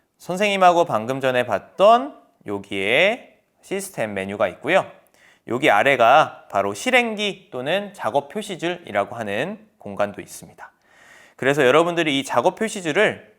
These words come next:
이렇게 크롬북의 화면을 아래에서 위로 싹 이렇게 쓸어보면 이런 창이 나오고요.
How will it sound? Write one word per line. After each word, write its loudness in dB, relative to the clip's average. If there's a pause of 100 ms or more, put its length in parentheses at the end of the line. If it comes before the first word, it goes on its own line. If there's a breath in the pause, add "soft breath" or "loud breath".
(120)
이렇게 -6
크롬북의 -4
화면을 -2
아래에서 -2
위로 -10
싹 -4
이렇게 -14
쓸어보면 -2 (440 soft breath)
이런 2 (460)
창이 -6
나오고요. -4